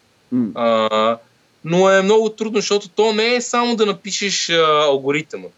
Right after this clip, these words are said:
Speaker 2: Значи той самия алгоритъм, аз много хора съм чувал след, а, мои лекции, които съм говорил за технологията. А, нали, много сериозни, много знаещи хора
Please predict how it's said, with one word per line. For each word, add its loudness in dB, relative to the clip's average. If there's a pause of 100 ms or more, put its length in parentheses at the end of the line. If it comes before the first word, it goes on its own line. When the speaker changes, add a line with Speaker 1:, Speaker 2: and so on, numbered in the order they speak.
(540)
Speaker 2:
Значи -2
той 2
самия 0
алгоритъм, 0
аз 0
много 2
хора 0
съм -8
чувал 2
след, -4
а, 2
мои 2
лекции, -4 (400)
които -4
съм -2
говорил 2
за -6
технологията. 0 (800)
А, 2 (560)
нали, -4
много 2
сериозни, 0
много -2
знаещи -2
хора 0